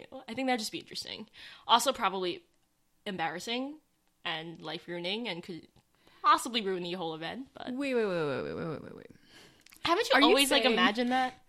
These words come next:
Speaker 2: Wait, no, no, no. Are you saying that if you were getting married, you would take out an ad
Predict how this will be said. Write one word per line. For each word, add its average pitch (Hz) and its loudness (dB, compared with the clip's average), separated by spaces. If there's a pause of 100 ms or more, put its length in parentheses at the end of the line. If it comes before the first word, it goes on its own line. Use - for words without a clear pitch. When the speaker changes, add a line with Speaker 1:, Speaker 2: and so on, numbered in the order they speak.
(180)
Speaker 2:
Wait, 370 2
no, 403 2
no, 285 2
no. 185 0 (540)
Are 233 6
you 262 2
saying 208 -2 (280)
that 196 0
if 214 -2
you 214 0
were 247 0
getting 240 0
married, 165 -2 (240)
you 185 -2
would 196 2
take 254 -4
out 254 0
an 220 0
ad 160 -2